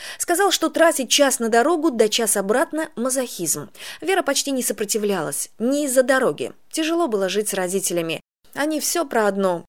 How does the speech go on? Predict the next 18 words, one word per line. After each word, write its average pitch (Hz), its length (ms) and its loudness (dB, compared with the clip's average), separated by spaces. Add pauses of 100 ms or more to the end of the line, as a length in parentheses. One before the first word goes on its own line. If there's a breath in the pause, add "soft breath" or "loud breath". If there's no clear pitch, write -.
«Как 185 220 -6
себя 175 320 -6
чувствуешь? 320 680 0
Да 190 220 0
измерь 175 320 -4
давление». 294 880 -2 (760 soft breath)
«Где-где?» 269 480 0 (600)
Муха 330 240 2
не 285 100 -4
сразу 226 320 0
сообразил. 185 680 -2 (540 loud breath)
«А, 381 440 2
на 269 180 4
Пешков-стрит! 294 680 0 (120)
Клёво! 233 600 6 (260 soft breath)
Ты 214 120 4
только 226 200 4
приехала?» 233 600 2